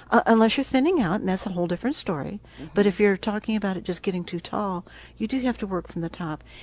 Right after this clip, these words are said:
Speaker 1: And if that's the case, and you want it down to be, you, you want it to be half, it's ten feet tall, you want it to be only five feet tall.
Speaker 2: Mm-hmm.
Speaker 1: Don't take off five feet. Um, do it a couple of times. Do it early in the season,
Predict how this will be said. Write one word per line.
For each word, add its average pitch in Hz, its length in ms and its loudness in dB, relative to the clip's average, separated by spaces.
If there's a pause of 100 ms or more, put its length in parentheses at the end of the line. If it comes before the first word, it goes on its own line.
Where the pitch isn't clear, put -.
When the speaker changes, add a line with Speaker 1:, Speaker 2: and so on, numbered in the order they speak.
(120)
Speaker 1:
And 226 220 4 (640)
if - 200 4
that's 254 260 4
the - 80 -16
case, 190 300 0
and 190 80 2
you 196 80 0
want 214 180 2
it - 80 -4
down 196 340 0
to 185 120 -8
be, 180 400 -2 (300)
you, 214 160 -2
you 226 120 2
want 220 140 4
it - 80 -4
to - 80 -14
be 202 120 0
half, 202 380 -2 (240)
it's 202 120 -4
ten 240 180 0
feet - 200 -8
tall, 170 220 -4
you 170 100 -4
want 185 160 -2
it - 80 -12
to - 80 -16
be 175 140 -4
only 165 160 -2
five 147 280 -6
feet - 220 -10
tall. 147 200 -6 (140)
Speaker 2:
Mm-hmm. 147 220 -12
Speaker 1:
Don't 311 160 -2
take - 200 -8
off 135 100 -4
five - 220 -14
feet. - 300 -14 (760)
Um, 175 260 -2 (400)
do 220 160 2
it 240 80 4
a 233 40 -4
couple 208 280 -4
of 202 60 -2
times. 175 460 -8
Do 185 120 -6
it 185 80 -4
early 185 300 -4
in 214 100 -4
the 220 60 -6
season, 208 480 -2